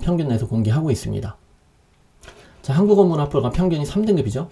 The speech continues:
역사 문학과가 이점육오 등급이고요. 프랑스가 삼점칠구, 중국어가 삼점육삼, 독일어가 삼점사, 일본이,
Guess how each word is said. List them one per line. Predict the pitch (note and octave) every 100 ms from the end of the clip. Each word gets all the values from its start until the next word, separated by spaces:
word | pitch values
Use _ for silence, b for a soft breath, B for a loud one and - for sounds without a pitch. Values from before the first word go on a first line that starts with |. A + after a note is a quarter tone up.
| B2
역사 | A2 - C3+
문학과가 | C3 A#2+ A2+ A2+ B2
이점육오 | A2 B2 G#2+ C#3 E3
등급이고요. | C3 G2+ G2 A#2+ C3
프랑스가 | C#3+ E3 D#3 - D#3+
삼점칠구, | E3+ F3+ E3+ D#3+ - G3+ G2+ A#2
중국어가 | - A#2+ A#2 B2 A#2+ E3+
삼점육삼, | F#3 F3+ F3 C#3 A2+ - G#2 G2 B B B
독일어가 | C3 C3 B2+ B2+
삼점사, | C#3+ E3 D3+ C#3+ A#2+ G2+ G2+ E3+
일본이, | - A#2 B2 B2 C3 E3+